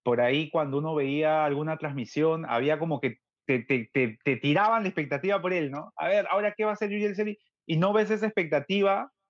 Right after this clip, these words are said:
respecto a otros jugadores que por ahí, o sea, yo no veo esa expectativa. Pa-, pasa un partido Atlético Grau y no escucho a nadie decir, "A ver, vamos a ver qué hizo Oslin Mora", que no siendo santo en mi devoción, igual creo que por lo menos ha sido campeón en el fútbol peruano,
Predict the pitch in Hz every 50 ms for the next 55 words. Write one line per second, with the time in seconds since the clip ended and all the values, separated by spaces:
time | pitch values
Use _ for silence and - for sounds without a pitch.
0 | _ _ - 139 139 - 160 143 135 156 151 165 175 175 180 170 180 160 151 156
1 | 170 180 180 175 - 170 143 147 135 135 151 175 170 160 - 190 208 254 247 208
2 | 180 175 160 175 - 160 143 135 131 - 156 - 190 180 196 196 196 190 185 175
3 | 196 190 185 196 180 190 165 165 170 170 175 185 196 185 170 151 160 170 170 175
4 | 175 175 165 - - 175 170 - 170 156 165 170 165 156 - - 165 165 180 185
5 | 196 196 190 190 190 185 190 190 185 180 185 175 160 - 185 180 - - 190 185
6 | 180 180 165 - _ _ _ _ _ _ _ _ _ _ 143 143 139 151 180 180
7 | 175 180 202 190 160 135 113 - - 131 120 123 120 - _ _ _ 147 156 165
8 | 160 - 190 180 185 - 202 190 180 190 180 180 165 151 135 131 127 - 170 175
9 | 170 160 147 160 165 151 185 175 170 160 147 131 127 127 151 170 175 175 165 -
10 | 156 139 - 180 180 - - 127 123 123 175 190 190 190 180 175 151 127 117 -
11 | 160 170 170 151 147 135 143 156 160 165 170 180 220